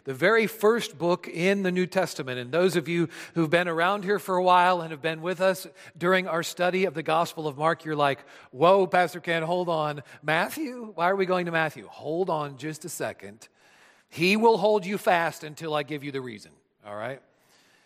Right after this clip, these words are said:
So I'll tell you why we're going to Matthew fourteen in a moment. By wh-, but while you're finding your place there in Matthew chapter fourteen,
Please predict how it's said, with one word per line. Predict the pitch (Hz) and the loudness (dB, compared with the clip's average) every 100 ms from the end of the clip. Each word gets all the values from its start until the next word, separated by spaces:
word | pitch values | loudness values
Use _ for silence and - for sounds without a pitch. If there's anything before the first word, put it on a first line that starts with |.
| _ _ - | _ _ -10
So | 127 | -2
I'll | 123 127 | 0 0
tell | 151 160 | 2 0
you | 175 180 | 2 0
why | 165 156 165 | 4 4 2
we're | 160 | -2
going | 151 147 147 | -6 -6 -6
to | 139 | -6
Matthew | 135 135 131 | -6 -6 -10
fourteen | - 135 - 135 127 | -8 -8 -8 -14 -12
in | 123 | -12
a | |
moment. | 123 135 135 | -8 -8 -6
By | 117 127 | -2 2
wh-, | 147 151 131 | 2 0 -2
but | 147 | -4
while | 139 170 | 2 2
you're | 185 165 | 2 -2
finding | - 160 156 147 | -2 -2 -2 -4
your | 139 | -6
place | - 143 147 | -4 -4 -4
there | - 127 | -6 -6
in | 127 | -2
Matthew | 131 135 139 | -4 -4 -10
chapter | 139 127 117 | -8 -8 -8
fourteen, | - 139 135 135 123 | -10 -10 -10 -12 -12